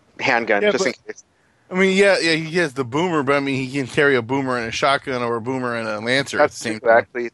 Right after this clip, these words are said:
Speaker 1: that's true, okay.
Speaker 2: Yeah,
Speaker 1: Well, I'm
Speaker 2: and,
Speaker 1: not,
Speaker 2: and,
Speaker 1: I was,
Speaker 2: and
Speaker 1: I
Speaker 2: as
Speaker 1: was
Speaker 2: a
Speaker 1: thinking more
Speaker 2: pistol.
Speaker 1: of the, yeah, I was thinking with the mortar and the,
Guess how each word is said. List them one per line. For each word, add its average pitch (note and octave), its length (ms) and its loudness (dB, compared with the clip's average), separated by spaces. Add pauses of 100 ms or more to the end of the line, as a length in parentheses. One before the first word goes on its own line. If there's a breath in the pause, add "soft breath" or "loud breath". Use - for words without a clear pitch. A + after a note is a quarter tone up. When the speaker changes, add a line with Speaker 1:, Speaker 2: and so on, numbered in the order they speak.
Speaker 1:
that's A2+ 180 -4
true, A#2+ 200 -2
okay. A2 280 -2
Speaker 2:
Yeah, A2+ 60 -6 (220)
Speaker 1:
Well, C#3 140 4
I'm C#3+ 60 4
Speaker 2:
and, C#3+ 80 2
Speaker 1:
not, C3 120 2 (120)
Speaker 2:
and, D3+ 140 0
Speaker 1:
I D#3 220 6
was, D#3 120 -2
Speaker 2:
and - 120 -16
Speaker 1:
I - 20 0
Speaker 2:
as C3+ 40 2
Speaker 1:
was C#3+ 100 0
Speaker 2:
a A#2 40 -8
Speaker 1:
thinking C3+ 160 -8
more D3+ 60 -4
Speaker 2:
pistol. B2+ 320 -8
Speaker 1:
of - 60 -12 (800)
the, - 80 -12
yeah, G#2 100 -2
I A#2 60 4
was B2+ 100 0
thinking D3 200 -2
with B2 120 -2
the A#2+ 80 0
mortar A2 380 0
and G#2 160 -6
the, G2 340 -6